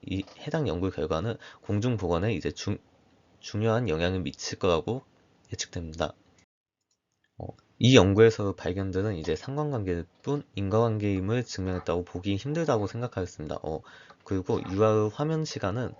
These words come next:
이제 부모와 아이의 상호작용의 질을 대변한 것이라고도 생각할 수 있다고 봅니다. 어, 해당 연구에서도 논-, 이제 논의된 것처럼, 어, 주의력과 집행 기능을 평가하기에는 이제 피험자들이 다 어린 나이였습니다.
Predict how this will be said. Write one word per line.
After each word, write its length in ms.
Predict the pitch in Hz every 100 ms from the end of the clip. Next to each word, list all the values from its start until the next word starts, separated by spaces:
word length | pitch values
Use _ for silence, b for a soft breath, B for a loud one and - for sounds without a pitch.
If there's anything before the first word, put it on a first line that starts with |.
| B _
이제 100 | -
부모와 480 | - 104 110 90 -
아이의 480 | 73 92 95 95 92
상호작용의 720 | - 151 160 135 117 104 101
질을 420 | - - 85 117 117 _
대변한 460 | - 87 110 110 107
것이라고도 720 | 92 - 85 82 101 107 135
생각할 400 | 139 143 151 135
수 120 | -
있다고 240 | - 87 92
봅니다. 420 | 90 82 85 - B B B
어, 100 | - - 160
해당 200 | 190 135
연구에서도 680 | 95 113 120 120 110 101 - _ _ -
논-, 400 | 95 85 101 95 _ B B B
이제 140 | - 92
논의된 420 | 87 104 113 101
것처럼, 440 | 90 - 87 110 - b b
어, 120 | -
주의력과 600 | 90 - 107 95 - 113
집행 340 | 123 - - 104
기능을 320 | 98 98 95
평가하기에는 1160 | - 127 - 123 101 - _ 98 92 87 135 - B B -
이제 460 | - 87 82 - -
피험자들이 500 | 170 170 143 107 98
다 260 | - 78 -
어린 640 | - 95 123 135 135 127
나이였습니다. 1160 | 95 71 87 90 90 92 78 - 85 76 82